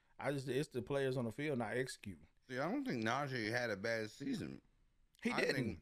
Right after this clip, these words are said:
Speaker 1: I mean, he
Speaker 2: his
Speaker 1: didn't.
Speaker 2: line,
Speaker 1: He didn't for a rookie.
Speaker 2: his offensive line, uh, that offensive line was worse than what we think it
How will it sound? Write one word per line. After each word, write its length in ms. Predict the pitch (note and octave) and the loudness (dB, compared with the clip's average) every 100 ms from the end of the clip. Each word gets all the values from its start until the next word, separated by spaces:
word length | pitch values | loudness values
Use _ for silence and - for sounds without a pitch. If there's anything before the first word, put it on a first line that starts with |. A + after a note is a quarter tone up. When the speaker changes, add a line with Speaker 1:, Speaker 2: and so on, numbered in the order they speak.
| - - | -14 -4
Speaker 1:
I 40 | F#3 | 0
mean, 160 | A3+ A3+ | 4 4
he 60 | |
Speaker 2:
his 100 | C#3 | 4
Speaker 1:
didn't. 180 | B2+ D#4 | 4 4
Speaker 2:
line, 320 | B2 D3 D#3 | 6 6 4
Speaker 1:
He 100 | F3 | 0
didn't 240 | G3 G#3+ D3 | 0 0 0
for 220 | D#3+ B2 | 0 2
a 40 | |
rookie. 320 | A2+ E3+ A2 A2+ - | 2 -2 -4 -10 -10
Speaker 2:
his 120 | B2 F2+ | -8 0
offensive 360 | A#2+ D3 D#3+ A2 | 2 2 2 0
line, 260 | A#2 C#3+ - | 2 2 0
uh, 120 | G#2 F#2+ | -2 0
that 160 | B2 D#3+ | 0 2
offensive 460 | E3 D3 A#2+ A2 | 0 0 -4 -2
line 240 | G2 A2+ G2+ | 2 2 0
was 100 | F2 | -4
worse 260 | E2+ F#2 - | -4 -4 -4
than 160 | D#2+ | -6
what 80 | E2 | -6
we 80 | C#2 | -8
think 220 | - E2+ | -12 -12
it 80 | - | -12